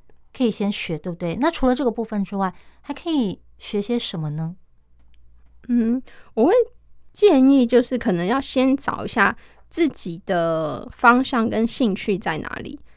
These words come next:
Speaker 2: 因为如果一份工作没有很大的兴趣跟热忱，那做了或是学习其实都是蛮痛苦的，那可能就会中间放弃，其实也有点可惜。所以其实最重要的就是基本专业技能。那其实每一项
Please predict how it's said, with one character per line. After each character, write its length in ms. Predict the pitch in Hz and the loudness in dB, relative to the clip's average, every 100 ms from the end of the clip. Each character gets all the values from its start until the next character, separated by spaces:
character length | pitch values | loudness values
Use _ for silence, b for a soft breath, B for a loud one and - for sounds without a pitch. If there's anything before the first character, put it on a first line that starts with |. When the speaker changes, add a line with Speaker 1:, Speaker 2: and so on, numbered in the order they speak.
| _ | _
Speaker 2:
因 160 | 302 392 | 2 6
为 60 | |
如 120 | 339 294 | 6 6
果 120 | 233 | 4
一 80 | 226 | 2
份 240 | 285 247 | 0 0
工 240 | 233 233 240 | 2 2 2
作 440 | 247 208 202 220 - - _ - - _ | 4 4 2 -2 -10 -20 _ -20 -20 _
没 140 | 208 247 | 0 2
有 120 | 320 | 4
很 160 | 196 | 2
大 180 | 156 220 | 2 2
的 80 | 202 | 2
兴 220 | - 226 | 0 -2
趣 160 | 214 220 | 0 -2
跟 260 | 202 196 | 0 0
热 220 | 214 202 151 | 4 4 4
忱， 280 | - - - - | -4 -6 -8 -4
那 120 | 240 | -2
做 340 | 262 - 233 170 | 0 4 4 4
了 200 | 151 - - - | -2 -8 -12 0
或 120 | 254 | 0
是 120 | 254 | 0
学 380 | 247 - 214 175 | -4 -4 -4 -4
习 180 | - 196 | -4 -6
其 220 | - 175 | -2 -4
实 360 | - 175 170 - b b b | -2 -2 -4 -6 b b b
都 200 | - 226 | 0 2
是 160 | 226 247 | 2 0
蛮 200 | 226 - | 0 -4
痛 200 | - 214 - | -2 -2 -2
苦 180 | - - | -10 -12
的， 160 | - 233 | -14 -6
那 120 | 247 | -2
可 140 | 247 233 | 0 -2
能 100 | 180 | -2
就 80 | 202 | -2
会 100 | 208 | 0
中 160 | 196 | 0
间 180 | 190 185 | 0 -4
放 220 | 185 - - | -2 -4 -6
弃， 240 | - 196 | -10 -10
其 160 | - 190 | -8 -8
实 140 | 208 | -2
也 80 | 226 | -2
有 100 | 208 | -2
点 160 | 196 185 | -4 -8
可 220 | - - | -8 -12
惜。 320 | - - - b b - | -12 -18 -20 b b 0
所 80 | 370 | 0
以 40 | |
其 180 | 277 254 | 4 2
实 60 | |
最 180 | 262 294 | 2 0
重 100 | 277 | 2
要 140 | 254 220 | 4 4
的 120 | 180 | 2
就 120 | 220 | -2
是 260 | 214 208 190 | -6 -6 -6
基 180 | - | -4
本 200 | 247 165 | 0 0
专 240 | - 196 196 | -2 -4 0
业 100 | 202 | 0
技 220 | - 185 | -2 -6
能。 260 | - - - | -6 -10 -8
那 120 | 311 359 | -2 0
其 120 | 262 | 0
实 160 | 254 | 0
每 240 | 262 226 175 | 2 0 0
一 60 | |
项 320 | 185 240 202 | -2 0 -2